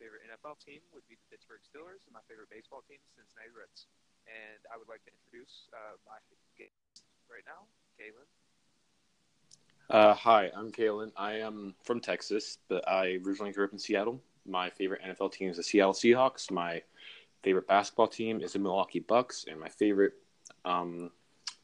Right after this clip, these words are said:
Speaker 2: favorite baseball team is the Seattle Mariners.
Speaker 1: All right, first, Kalen, I'm gonna bring up, uh, Trae Young's performance recently. Um, it was on, of course, a little bit ago, March second. He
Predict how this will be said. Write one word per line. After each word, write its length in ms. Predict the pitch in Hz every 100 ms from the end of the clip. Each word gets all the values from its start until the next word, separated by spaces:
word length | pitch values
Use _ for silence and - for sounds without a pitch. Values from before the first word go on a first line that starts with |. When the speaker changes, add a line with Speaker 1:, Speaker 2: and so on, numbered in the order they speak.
| _ _
Speaker 2:
favorite 220 | 117 110
baseball 320 | 123 123 104 92
team 260 | 98 90 90
is 100 | 92
the 80 |
Seattle 280 | - 95 92
Mariners. 520 | 87 76 69 - - _ _ _ _ _ - _ 117
Speaker 1:
All 60 |
right, 100 | 113 - _ _
first, 320 | 151 185 - - _ _ _ _
Kalen, 320 | - 110 113 120 _ -
I'm 80 | 117 131
gonna 320 | 127 117 113 _
bring 180 | 127 127 127
up, 80 | 127 -
uh, 320 | 113 110 107 - _ _
Trae 300 | 135 131 127
Young's 320 | 127 131 _
performance 460 | - - 127 123 - 123
recently. 580 | 120 131 123 131 147 _ _ _ _ _ _ _
Um, 320 | 110 107 101 104 _ _
it 80 | 110
was 160 | 110 113
on, 160 | 113 110 113 117
of 140 | _
course, 180 | 107 _ _ _
a 60 | 117
little 160 | 113 107
bit 80 | 107
ago, 220 | 107 113 _ 107
March 140 | 104 _
second. 220 | 104 117 _ _ _ _ _ _ _
He 120 | 135